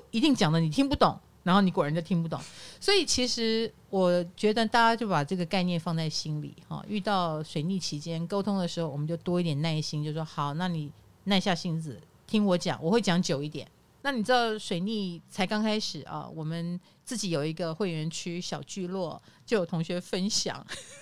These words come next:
<laughs> 他，他超好笑，而且他是平常都没有在发文潜水的，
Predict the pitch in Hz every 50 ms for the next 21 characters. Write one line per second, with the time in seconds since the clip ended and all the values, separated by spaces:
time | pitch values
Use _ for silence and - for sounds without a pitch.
0 | - - - - - - - 453 339 - _ 392 453 - - - - - - _
1 | - - 523 - - - 220 - - - - 247 247 262 294 285 180 180 196 214
2 | 190 - - - - - - - _ _ 202 220 247 190 180 220 202 208 - -
3 | 208 180 165 - - _ _ - - 226 202 226 302 320 - - 185 175 185 185
4 | 196 190 190 190 180 156 143 143 175 165 156 _ 165 160 160 156 139 139 156 -
5 | - - 165 180 196 - - 147 - - - -